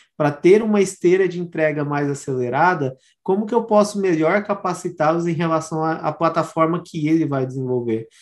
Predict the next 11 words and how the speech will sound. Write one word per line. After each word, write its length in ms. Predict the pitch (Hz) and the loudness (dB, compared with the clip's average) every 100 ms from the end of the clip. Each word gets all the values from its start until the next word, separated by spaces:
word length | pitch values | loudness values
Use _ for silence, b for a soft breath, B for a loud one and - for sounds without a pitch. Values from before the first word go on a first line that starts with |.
| b b | b b
Tem 180 | - 226 | -4 0
treinamento 560 | 214 196 175 170 165 156 | 4 4 4 2 0 0
gratuito, 600 | 147 139 139 143 175 156 | -2 -2 -2 -2 0 -2
no 100 | 147 | -4
caso 420 | 170 170 160 156 | 2 2 2 -4
do 80 | 156 | -10
Salesforce 640 | - 156 156 - 151 151 | -4 -4 -4 -2 -2 -2
tem 180 | - 156 | -4 -4
o 60 | 156 | -4
próprio 360 | 151 147 156 | -2 -2 -2
Trailhead, 720 | - 143 139 120 127 156 165 | -4 -2 -2 -2 0 0 -2